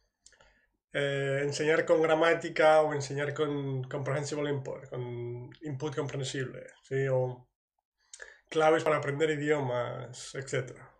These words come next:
¿vale? Y en el episodio de hoy, el primer episodio de esta segunda temporada, ¿sí? La primera entrevista, eh, voy a hablar con Alma, mi amiga Alma,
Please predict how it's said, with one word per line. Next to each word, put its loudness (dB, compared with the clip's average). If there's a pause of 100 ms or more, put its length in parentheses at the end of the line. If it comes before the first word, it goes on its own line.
(160)
¿vale? -8 (1080)
Y 0
en 4
el 2
episodio 4
de 6
hoy, 6
el -2
primer 0 (260)
episodio -2 (160)
de -6
esta -2
segunda 0
temporada, 2
¿sí? -8
La -2
primera -2
entrevista, -4 (1400)
eh, 2
voy 6
a 8
hablar 8
con 0
Alma, 6
mi 0
amiga 2
Alma, 0